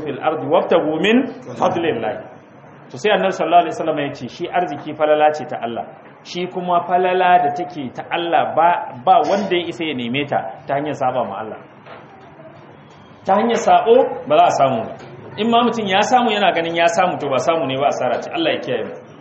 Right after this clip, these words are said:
"Wala tudrakul umuru diniya wa dunayawiyya illa bil isti'anati bihi." Ba yadda za a yi mutum ya samu bukatunsa na duniya, bukatunsa na addini,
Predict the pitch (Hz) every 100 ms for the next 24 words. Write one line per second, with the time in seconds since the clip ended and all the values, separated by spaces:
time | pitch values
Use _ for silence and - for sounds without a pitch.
0 | - - - 123 147 180 180 202 185 196
1 | 190 - 160 196 196 151 151 165 202 180
2 | 160 147 151 151 165 208 180 - 175 190
3 | 190 175 156 180 - - 185 226 220 214
4 | 185 143 117 98 - - - 147 185 202
5 | 247 208 202 180 151 - 170 135 139 147
6 | 180 - 139 170 175 143 151 165 175 160
7 | 151 - - - - 139 143 185 196 175
8 | 175 156 127 175 185 147